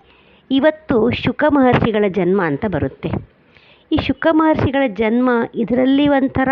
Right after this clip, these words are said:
ಬೇರೆ ಇದೆ, ಶಿವಪುರಾಣದಲ್ಲಿ ಅದರಲ್ಲೂ ಒಂಥರ ಬರುತ್ತೆ, ಅದರಲ್ಲೂ ಒಂಥರ ಸ್ವಲ್ಪ ಬೇರೆ ಥರ ಇದೆ. ಅದಕ್ಕೋಸ್ಕರ ನಾನ್ ನಿಮಗೆ, ಆ, ಅದರಲ್ಲಿರೋದನ್ನ ಫಸ್ಟ್ ಹೇಳ್ಬಿಡ್ತೀನಿ. ಆಮೇಲೆ ಈ ಗ್ರಂಥದಲ್ಲಿರೋದನ್ನ ಓದ್ತಾ ಓದ್ತಾ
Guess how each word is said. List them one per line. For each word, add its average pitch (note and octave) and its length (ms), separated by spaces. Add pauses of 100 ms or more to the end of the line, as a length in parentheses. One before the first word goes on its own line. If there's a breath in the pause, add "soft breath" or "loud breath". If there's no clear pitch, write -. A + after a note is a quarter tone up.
ಬೇರೆ A3+ 380
ಇದೆ, F#3+ 360 (640 soft breath)
ಶಿವಪುರಾಣದಲ್ಲಿ B3+ 840
ಅದರಲ್ಲೂ A3+ 440
ಒಂಥರ A#3 380
ಬರುತ್ತೆ, G3 380
ಅದರಲ್ಲೂ D4 500
ಒಂಥರ B3 300
ಸ್ವಲ್ಪ A#3 300
ಬೇರೆ F#3+ 340
ಥರ F#3+ 200
ಇದೆ. D#3 340 (540 soft breath)
ಅದಕ್ಕೋಸ್ಕರ A3 600 (100)
ನಾನ್ F#3 160
ನಿಮಗೆ, G#3+ 380
ಆ, - 880 (580)
ಅದರಲ್ಲಿರೋದನ್ನ C#4 800
ಫಸ್ಟ್ G#3+ 360
ಹೇಳ್ಬಿಡ್ತೀನಿ. G#3 680 (160)
ಆಮೇಲೆ C4 440
ಈ A#3+ 120
ಗ್ರಂಥದಲ್ಲಿರೋದನ್ನ G#3 1000 (420 loud breath)
ಓದ್ತಾ A3 380
ಓದ್ತಾ G#3 300